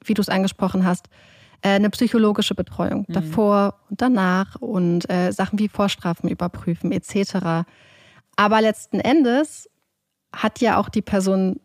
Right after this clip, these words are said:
Speaker 1: zugestimmt, in die Sendung zu gehen, würde ich behaupten, die dann dahin geht und deren Geheimnis gelüftet wird, oder?
Speaker 2: Deren, äh, klar, in gewissem
Speaker 1: Mhm.
Speaker 2: Maße auf jeden Fall.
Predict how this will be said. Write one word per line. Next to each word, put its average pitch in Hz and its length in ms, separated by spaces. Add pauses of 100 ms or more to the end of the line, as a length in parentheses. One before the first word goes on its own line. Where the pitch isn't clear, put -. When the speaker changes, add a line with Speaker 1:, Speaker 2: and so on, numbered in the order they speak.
Speaker 1:
zugestimmt, 196 560
in 196 100
die 180 80
Sendung 175 420
zu - 220 (240)
gehen, 233 400
würde 180 160
ich - 80
behaupten, 180 580
die 175 200
dann 165 340 (120)
dahin 175 500
geht - 260
und 180 160
deren 180 220
Geheimnis 175 480
gelüftet 214 520
wird, - 200
oder? 185 280 (1300)
Speaker 2:
Deren, 175 340 (400)
äh, - 160 (360)
klar, 226 260
in 160 120
gewissem 170 360
Speaker 1:
Mhm. 196 60
Speaker 2:
Maße 196 380
auf - 120
jeden 190 260
Fall. - 360